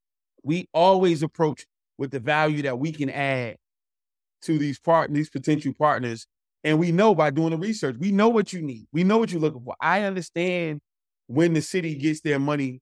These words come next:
and when their budget comes out. I understand when federal government gets their budget, when their budget come out. So I'm, we're going in attacking six months before you get your budget.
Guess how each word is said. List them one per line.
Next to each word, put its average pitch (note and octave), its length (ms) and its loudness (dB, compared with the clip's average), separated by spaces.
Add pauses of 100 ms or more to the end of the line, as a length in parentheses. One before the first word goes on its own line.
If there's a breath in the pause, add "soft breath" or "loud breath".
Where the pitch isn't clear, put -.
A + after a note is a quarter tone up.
and C3+ 160 -2
when C#3+ 120 -2
their C#3 140 -8
budget C3+ 360 -2
comes A#2 260 -6
out. G2+ 140 -10 (720)
I C#3+ 160 0
understand D3+ 380 0
when D#3+ 100 2
federal F#3+ 320 0
government C3+ 420 0
gets C3 160 -6
their C3 140 0
budget, A#2+ 360 -2 (120)
when C3 120 -4
their C3 80 0
budget C3 280 -2
come B2 200 -2
out. A2+ 160 -8 (500)
So D3 460 2
I'm, F#3 360 0
we're F3 200 0
going F#3 340 2
in E3 220 -2
attacking D#3 800 -2 (340)
six - 360 -4
months E3+ 200 0
before D#3 240 -4
you D#3 80 0
get C#3+ 140 -6
your C#3 80 -4
budget. B2+ 300 -2